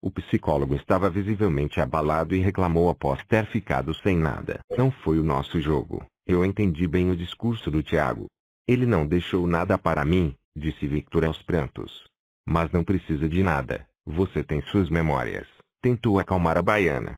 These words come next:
Gisele usou a estratégia da brincadeira para acalmar o colega de confinamento do B B B vinte. "Eu sei que eu não sou tão bonita quanto o Gui, mas vou tentar suprir." Disse.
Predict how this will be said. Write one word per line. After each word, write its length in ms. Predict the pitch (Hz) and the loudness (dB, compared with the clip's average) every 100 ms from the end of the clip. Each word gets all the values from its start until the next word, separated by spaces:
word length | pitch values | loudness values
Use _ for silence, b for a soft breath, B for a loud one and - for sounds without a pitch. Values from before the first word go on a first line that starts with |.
| - | -10
Gisele 460 | 82 80 82 80 87 | -4 -2 0 2 2
usou 300 | 76 92 87 | 2 2 2
a 40 | |
estratégia 640 | 80 101 98 73 69 78 | 2 -2 -2 -2 -2 -2
da 160 | 73 82 | 0 0
brincadeira 680 | 87 95 98 78 90 95 | 0 0 0 2 2 2
para 280 | 87 80 78 | 0 0 0
acalmar 480 | 82 87 87 80 85 | -2 -2 0 0 -2
o 20 | |
colega 400 | - 92 71 69 | 0 0 0 0
de 140 | 69 80 | -2 -2
confinamento 680 | 104 - 101 87 76 78 | -4 0 0 2 0 -2
do 120 | 82 82 | -2 0
B 180 | 80 | 0
B 160 | 76 82 | 2 2
B 140 | 80 | 2
vinte. 440 | 67 67 57 - - - _ | 0 -2 -4 -12 -16 -18 _
"Eu 140 | 120 | -2
sei 260 | 120 - 76 | 0 -2 -2
que 120 | - | 2
eu 120 | 98 | 2
não 160 | 95 107 | 4 2
sou 260 | - 90 78 | 0 -2 0
tão 160 | 98 | 0
bonita 400 | 82 76 82 - | 0 0 0 0
quanto 280 | - 80 73 | -2 -2 -2
o 20 | |
Gui, 220 | 69 62 - _ | -4 -4 -8 _
mas 240 | 87 92 76 | 0 0 0
vou 180 | 73 87 | -4 -2
tentar 380 | 107 95 80 | -2 0 -2
suprir." 480 | - 101 - 73 58 - _ | -2 -6 -4 -4 -6 -10 _
Disse. 500 | - 67 127 - 107 | -12 -4 -4 -4 -10